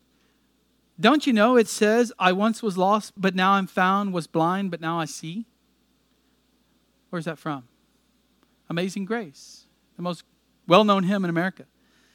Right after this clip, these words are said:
He's just quoting a hymn to sort of prove they already know it. But because he quotes it here and he uses it really as a,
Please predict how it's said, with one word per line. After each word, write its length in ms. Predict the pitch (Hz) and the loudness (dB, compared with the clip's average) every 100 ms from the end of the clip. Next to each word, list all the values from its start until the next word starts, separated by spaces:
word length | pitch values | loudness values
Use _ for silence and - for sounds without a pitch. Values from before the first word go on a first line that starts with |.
| _ _ _ _ _ _ _ _ | _ _ _ _ _ _ _ _
He's 120 | - 202 | -10 -8
just 160 | 208 | -6
quoting 280 | - 196 185 | 0 0 2
a 60 | 175 | 0
hymn 260 | 190 185 | -2 -2
to 60 | 165 | -6
sort 240 | - 175 | -4 -2
of 200 | 156 147 _ - | -2 -4 _ -2
prove 240 | 226 220 | 0 2
they 140 | 165 | 0
already 320 | 170 180 170 147 | 0 -2 -2 -4
know 240 | 160 220 | -4 -4
it. 100 | - _ _ _ _ | -8 _ _ _ _
But 100 | - | -6
because 220 | 160 220 180 | 0 0 0
he 60 | |
quotes 280 | - 208 208 | 2 2 2
it 80 | 202 | 2
here 180 | 202 208 | 2 2
and 120 | 160 | 0
he 60 | |
uses 400 | 147 185 240 175 | -2 -2 -2 -4
it 100 | 165 | -6
really 240 | 175 196 160 | -2 0 0
as 140 | 151 | -2
a, 140 | 151 | -4